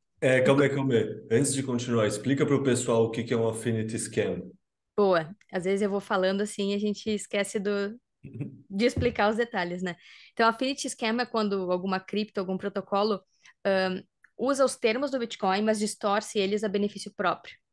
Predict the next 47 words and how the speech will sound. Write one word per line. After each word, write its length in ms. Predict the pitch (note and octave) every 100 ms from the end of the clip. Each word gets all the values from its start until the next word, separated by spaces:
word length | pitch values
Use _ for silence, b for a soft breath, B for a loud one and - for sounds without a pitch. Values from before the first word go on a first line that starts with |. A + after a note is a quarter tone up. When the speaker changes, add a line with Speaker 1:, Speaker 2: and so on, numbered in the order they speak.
| _ _ -
Speaker 2:
Então, 340 | F#3+ G#3+ G#3+
é 80 | A3+
um 80 | A3+
golpe 300 | A3+ C4 C#4
de 80 | A#3+
afinidade. 760 | A#3+ A#3 A3+ G#3 F#3+ E3+ - _ _ _ -
Então, 340 | F#3 G3 G#3
ah, 260 | C#4 C#4+ A#3+
é, 140 | -
é 120 | - G#3+
que 200 | - A#3+
nem 100 | C4+
aquele 200 | C4 C4
papo, 300 | G3 F3+ F#3
né? 220 | F3+ G3 _
É 160 | - G3+
igual 240 | G3+ F#3+
o 40 | C#4+
Bitcoin, 340 | D4+ - A#3+
só 120 | A#3
que 100 | A#3
melhor. 420 | G#3+ F#3+ E3+ E3 - _ _ _
Ah, 320 | A3 G#3+ F3
é, 100 | -
é 20 | F3
mais 320 | G3 B3 - _ _ -
rápido 400 | - C4 - G#3
que 100 | F#3+
o 20 |
Bitcoin. 460 | F3 - F3+ E3 -
Então, 280 | E3+ G#3+ A#3+
é 60 |
mui-, 200 | A#3 B3+ - _
usa 360 | B3 D4 D4+ C#4 _ _ _ -
alguma 340 | A3 B3 E4+
parte 440 | E4+ B3 C4 -
do, 280 | G3+ F#3+ F3+ -
do 120 | G3
Bitcoin, 500 | G3 - G3 G3+ G3
assim, 220 | - G3
algum 200 | F3+ G#3
conceito, 540 | G#3 G3 - A3 A3
algum 180 | F#3+ F3+
termo, 320 | E3+ G3+ G3+
no-, 140 | F#3+ F#3+
alguma 240 | - F#3 G3+
nomenclatura, 680 | G3 F#3+ F#3+ F#3 G3 A#3+